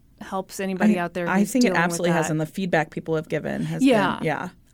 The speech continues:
Speaker 1: Someone in the Discord, and I can't remember their name, but I'm, I'm so glad they said this. This was a huge help to me and to Norman. She said that when she was in that same position, her veterinarian said to her,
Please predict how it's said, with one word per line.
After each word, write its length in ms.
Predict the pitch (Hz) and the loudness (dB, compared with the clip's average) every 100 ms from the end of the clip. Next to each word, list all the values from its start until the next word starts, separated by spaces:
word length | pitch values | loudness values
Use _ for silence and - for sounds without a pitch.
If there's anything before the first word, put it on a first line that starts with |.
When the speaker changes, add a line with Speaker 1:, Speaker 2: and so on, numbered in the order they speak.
| - - | -10 -2
Speaker 1:
Someone 400 | - 370 403 339 | 2 2 4 6
in 80 | 254 | 6
the 80 | |
Discord, 420 | 214 233 240 262 196 | 6 2 2 0 0
and 60 | |
I 60 | 190 | -4
can't 200 | - 214 | -4 -2
remember 240 | 226 220 | -2 -2
their 160 | 208 196 | -2 -2
name, 220 | 196 190 | -2 -4
but 80 | 185 | -4
I'm, 300 | 180 190 190 - | -4 -4 -6 -4
I'm 120 | 220 | -2
so 260 | 214 233 240 | 0 0 0
glad 240 | 277 262 | 0 0
they 100 | 208 | -2
said 280 | 185 190 175 | -4 -6 -6
this. 160 | 165 - | -6 -6
This 180 | 185 | -6
was 240 | 220 220 214 - | -2 -4 -4 -6
a 240 | 185 180 185 | -4 -2 -4
huge 380 | - 233 233 | -4 -2 0
help 200 | 208 202 - | -2 -8 -6
to 120 | 190 | -6
me 240 | 185 185 | -4 -4
and 180 | 175 175 | -6 -6
to 80 | 175 | -6
Norman. 400 | 175 170 170 175 - - - - | -6 -6 -8 -12 -16 -20 -20 -8
She 200 | - 262 | -2 0
said 300 | - 226 190 | 2 0 0
that 280 | 175 147 - _ - | -4 -6 -12 _ -4
when 180 | 202 214 | -2 0
she 180 | - | 2
was 180 | 254 277 | 2 2
in 100 | 247 | 0
that 160 | 202 - | 0 -2
same 240 | - 214 | -4 -2
position, 540 | 226 240 208 - 170 165 - | -2 -2 -4 -4 -8 -10 -8
her 120 | 220 220 | -6 -2
veterinarian 720 | 214 208 208 196 175 180 175 | 0 2 0 0 -2 -4 -6
said 180 | 175 175 | -8 -8
to 80 | 170 | -10
her, 360 | 170 156 160 | -10 -10 -12